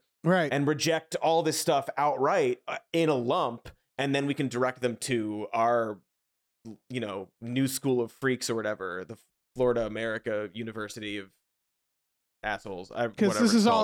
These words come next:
Speaker 2: called.
Speaker 1: it's all circulating the idea of liberal ideologies indoctrinating kids, right?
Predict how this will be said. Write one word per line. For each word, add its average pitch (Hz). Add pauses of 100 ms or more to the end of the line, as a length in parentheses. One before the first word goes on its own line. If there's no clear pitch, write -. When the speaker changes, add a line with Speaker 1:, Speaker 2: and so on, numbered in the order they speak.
Speaker 2:
called. -
Speaker 1:
it's 262
all 240
circulating 175
the 151
idea 147
of 135
liberal 127 (340)
ideologies 147
indoctrinating 131
kids, -
right? 143